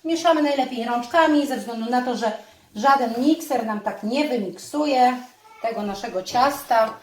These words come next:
które sami z miłością, które wkładamy w to ciasto, wymieszamy. Mieszamy, musimy ten, e, te tłuszcze rozmieszać.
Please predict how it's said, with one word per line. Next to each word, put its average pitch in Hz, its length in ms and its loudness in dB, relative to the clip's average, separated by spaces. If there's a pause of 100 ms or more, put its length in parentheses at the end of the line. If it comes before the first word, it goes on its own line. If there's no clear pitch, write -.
(160)
które 196 220 -2
sami 220 720 -2 (200)
z 185 180 -10
miłością, 254 800 6
które 220 280 -6
wkładamy 226 680 0 (460)
w - 40 -20
to 202 120 -4
ciasto, 226 580 0 (560)
wymieszamy. 160 720 -4 (880)
Mieszamy, 247 500 -6
musimy 202 320 -8
ten, 190 220 -4
e, 185 60 -6 (400)
te 190 80 -2
tłuszcze 233 460 -6
rozmieszać. 208 840 -4